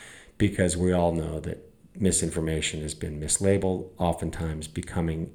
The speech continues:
information that's correct and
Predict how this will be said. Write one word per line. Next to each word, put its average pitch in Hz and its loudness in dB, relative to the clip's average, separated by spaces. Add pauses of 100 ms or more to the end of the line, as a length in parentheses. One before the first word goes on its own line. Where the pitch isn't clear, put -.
(180)
information 95 4
that's 78 -4
correct 85 0 (800)
and 80 0